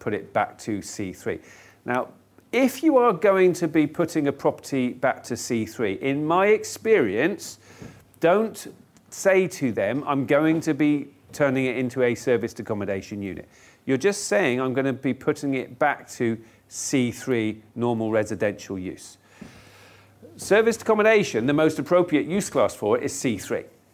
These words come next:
normal residential use. I do not say service accommodation to them because the local authorities often say, "Okay, well, therefore you need to go through planning." And unfortunately, in my experience, a lot of them aren't correct. I'm gonna be as polite as I can.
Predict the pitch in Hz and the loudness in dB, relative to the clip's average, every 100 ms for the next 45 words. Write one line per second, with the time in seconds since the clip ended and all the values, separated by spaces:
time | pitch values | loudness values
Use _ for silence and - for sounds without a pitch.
0 | _ 117 127 139 139 120 110 104 107 - | _ -2 0 2 4 2 2 0 -2 -4
1 | 110 107 - - 160 190 196 175 170 - | -6 -6 -6 2 4 4 2 0 0 0
2 | 170 139 123 147 123 120 131 135 139 - | 2 2 0 -2 -2 -4 0 2 0 -4
3 | 104 - 92 104 123 123 127 120 - - | -10 -10 -8 -6 -6 -6 -6 -8 -14 -12
4 | 123 123 156 170 165 139 165 151 120 - | -8 -2 0 0 0 0 2 2 2 -2
5 | 101 104 - - - 123 117 113 120 117 | -6 -2 0 0 -4 -2 0 2 2 0
6 | - 104 110 113 110 113 - 110 107 107 | -2 -2 -2 -2 0 0 -2 -6 -4 -6
7 | 107 - 104 98 - 107 98 - 135 98 | -8 -4 -4 -4 -6 -8 -8 -4 -4 -2
8 | 98 120 - - - 294 240 135 92 113 | -4 -8 -10 -20 -2 2 2 0 -4 -2
9 | 185 - - - 113 117 113 - 185 180 | -2 -4 -16 -10 -4 -4 -4 -2 0 0
10 | 143 143 - 143 117 123 127 - 127 117 | 0 0 0 -2 -2 -2 -4 -2 0 0
11 | 117 - - - - 156 185 131 - - | -4 -12 -20 -10 -2 2 2 0 -6 -16
12 | - - - - 98 110 117 107 - 117 | -16 -20 -20 -12 -8 -2 -2 -4 -2 0
13 | 104 104 95 104 104 - 208 117 | 0 -2 -4 -4 -4 -6 -4 -4